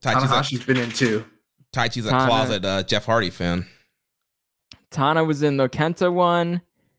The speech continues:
Speaker 2: No, he's been, no, that wasn't a ladder match.
Speaker 3: Wasn't it?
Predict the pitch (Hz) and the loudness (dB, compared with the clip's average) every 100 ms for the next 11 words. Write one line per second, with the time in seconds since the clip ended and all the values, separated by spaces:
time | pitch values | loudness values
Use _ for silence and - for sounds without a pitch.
0 | _ _ _ _ 123 135 135 147 143 127 | _ _ _ _ 0 2 2 0 -2 -2
1 | 127 120 160 202 160 104 98 101 113 139 | -2 2 2 2 0 -2 -6 -4 -4 -4
2 | - _ _ _ _ _ _ 135 147 208 | -8 _ _ _ _ _ _ -4 0 2
3 | 233 | 0